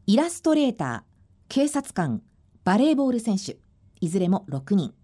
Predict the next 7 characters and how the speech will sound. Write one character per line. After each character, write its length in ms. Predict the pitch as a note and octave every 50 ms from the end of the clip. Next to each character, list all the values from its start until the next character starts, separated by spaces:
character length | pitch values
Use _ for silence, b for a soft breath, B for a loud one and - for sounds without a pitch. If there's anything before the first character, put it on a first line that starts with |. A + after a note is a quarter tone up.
| _ _ _ _ _ _ _ _ b b b b b b b b b b b b b
九 320 | - - F#4+ G#4 G#4+ G4+ F4
位 120 | C4+ A3+
も 240 | F3 C#3+ A#2+ - _ _ _ _ _ -
同 220 | - F#3+ G3+ A#3+ A#3+
率 260 | A#3 A3+ A3 - F3
で 260 | F3 F3+ D#3 - - -
四 260 | - C#3 D#3 E3+ E3